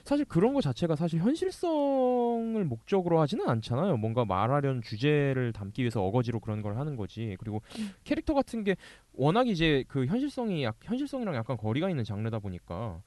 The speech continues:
Speaker 1: 이 캐릭터 같은 게 좀 이해가 안 되거나 뭐 이런 거면은 굉장히 좀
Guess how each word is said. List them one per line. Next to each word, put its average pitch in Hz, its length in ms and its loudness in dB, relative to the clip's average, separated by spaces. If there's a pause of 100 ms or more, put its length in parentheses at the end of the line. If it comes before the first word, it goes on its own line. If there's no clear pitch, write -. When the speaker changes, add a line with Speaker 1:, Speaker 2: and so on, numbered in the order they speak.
(520)
Speaker 1:
이 127 300 -4 (960)
캐릭터 320 380 -6
같은 247 300 -2
게 202 100 2
좀 156 160 0
이해가 180 440 2
안 120 180 2
되거나 151 300 0
뭐 123 140 0
이런 196 720 0 (200)
거면은 147 500 -2
굉장히 165 640 0 (280)
좀 123 260 -6